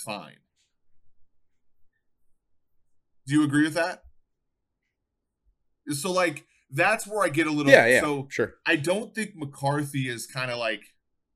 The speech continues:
Speaker 2: McCarthy's not Jason Garrett, right? <laughs> He's not, uh, Joe Judge. He's
Speaker 1: Yep.
Speaker 2: not, um, you know, even Cliff Kingsbury. I think,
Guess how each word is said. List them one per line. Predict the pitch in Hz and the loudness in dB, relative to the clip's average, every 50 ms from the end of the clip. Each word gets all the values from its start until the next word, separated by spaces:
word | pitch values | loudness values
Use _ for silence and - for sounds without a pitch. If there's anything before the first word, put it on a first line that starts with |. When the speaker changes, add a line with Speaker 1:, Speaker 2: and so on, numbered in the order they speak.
| _ _ _ _ _ _ _ _ _ - | _ _ _ _ _ _ _ _ _ -8
Speaker 2:
McCarthy's | 143 139 - 175 202 233 226 233 220 185 135 | -8 -6 -2 -2 -2 -2 -2 -4 -6 -6 -4
not | 143 147 151 156 143 | -4 -4 -4 -4 -4
Jason | - 151 143 139 135 135 120 104 | -2 -2 -2 -2 -2 -4 -8 -10
Garrett, | 98 101 98 87 82 - - _ _ _ - | -8 -8 -8 -8 -10 -12 -18 _ _ _ -6
right? | 107 117 127 135 135 143 139 - - _ | -4 -2 -2 -4 -4 -8 -12 -12 -14 _
<laughs> | - 190 - - 139 | -20 -18 -14 -12 -10
He's | 147 170 151 147 | -8 -6 -6 -4
not, | 156 165 180 185 175 165 - _ _ _ _ _ _ _ _ _ - | -4 -2 -2 -2 -4 -6 -8 _ _ _ _ _ _ _ _ _ -8
uh, | 131 139 135 135 127 131 127 123 117 113 107 85 65 65 67 69 65 - _ _ _ _ _ _ _ _ - | -4 -2 0 0 0 0 0 -2 -2 -4 -8 -8 -10 -12 -16 -16 -18 -20 _ _ _ _ _ _ _ _ -14
Joe | 135 139 139 147 143 135 | -8 -4 -4 -2 -2 -4
Judge. | - 107 127 123 110 98 95 92 - - | -4 -4 -4 -2 -4 -4 -8 -12 -16 -14
He's | 123 131 127 113 127 | -12 -12 -10 -8 -6
Speaker 1:
Yep. | 139 - | -4 -4
Speaker 2:
not, | - 156 151 147 139 - - - - _ _ _ _ _ - | -4 -4 -6 -10 -10 -12 -16 -16 -18 _ _ _ _ _ -8
um, | 127 131 135 131 127 120 113 113 107 101 - _ _ _ _ - | -4 -4 -4 -4 -4 -8 -10 -14 -18 -20 -20 _ _ _ _ -10
you | 147 143 | -8 -6
know, | 147 | -4
even | 165 202 220 226 180 | -4 -4 -6 -8 -10
Cliff | 139 - 170 147 139 | -10 -8 -8 -8 -8
Kingsbury. | - - - - 160 139 123 95 80 78 87 | -8 -10 -10 -8 -10 -12 -12 -12 -12 -10 -8
I | 98 - 143 | -6 -6 -6
think, | 143 180 156 139 | -6 -6 -8 -8